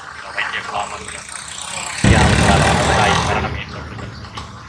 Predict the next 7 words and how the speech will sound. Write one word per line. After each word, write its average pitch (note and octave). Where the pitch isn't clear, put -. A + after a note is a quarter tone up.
அப்ப -
உண்மையிலேயே C#3+
அவர்கள் B2+
வந்து -
உடனடியாக A#2+
கைது B2
செய்யப்படும். -